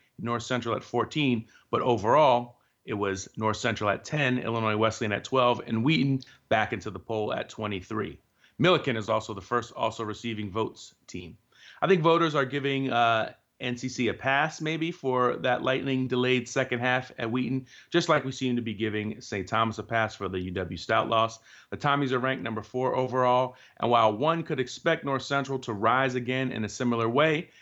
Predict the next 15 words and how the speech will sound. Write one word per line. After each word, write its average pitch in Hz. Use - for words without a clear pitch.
the -
Cardinals 156
have 107
played 123
all -
their 104
big 98
games 120
already, 92
and 98
they 101
only 101
have 98
one 104
left 104